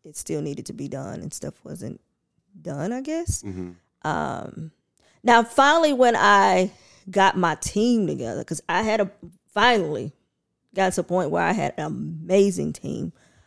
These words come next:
Speaker 1: Um, things start flowing a little bit easier, but at
Speaker 2: Mm-hmm.
Speaker 1: first, everything was just, like, straddle rocks and stuff.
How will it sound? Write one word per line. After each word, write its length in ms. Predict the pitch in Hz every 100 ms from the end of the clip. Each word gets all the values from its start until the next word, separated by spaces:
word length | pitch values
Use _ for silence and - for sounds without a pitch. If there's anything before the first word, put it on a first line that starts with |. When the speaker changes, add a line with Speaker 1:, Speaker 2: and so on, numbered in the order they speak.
| _ _ _
Speaker 1:
Um, 440 | 175 165 151 143 156
things 200 | - 185
start 220 | - 165 -
flowing 240 | 165 156
a 40 |
little 160 | 147 147
bit 120 | -
easier, 440 | 160 165 151 147 131
but 160 | 98
at 100 | 95 -
Speaker 2:
Mm-hmm. 200 | - 98
Speaker 1:
first, 380 | 170 165 160 -
everything 380 | 160 147 160
was 100 | 156
just, 180 | - -
like, 240 | 117 - - _
straddle 400 | - - - 120
rocks 400 | 110 - - -
and 100 | -
stuff. 200 | -